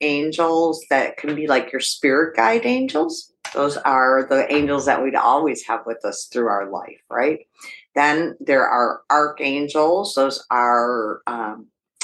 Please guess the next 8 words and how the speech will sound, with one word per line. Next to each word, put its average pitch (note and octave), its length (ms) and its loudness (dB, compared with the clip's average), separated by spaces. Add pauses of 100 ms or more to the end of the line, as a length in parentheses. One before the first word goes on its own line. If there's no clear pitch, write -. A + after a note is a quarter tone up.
(160)
the B2 340 -6
upper D#3+ 540 2
angels. E3 720 2
They C#3 200 2
have C3 320 0
powers D#3+ 680 2
to D#3+ 140 -14
help D#3+ 380 -8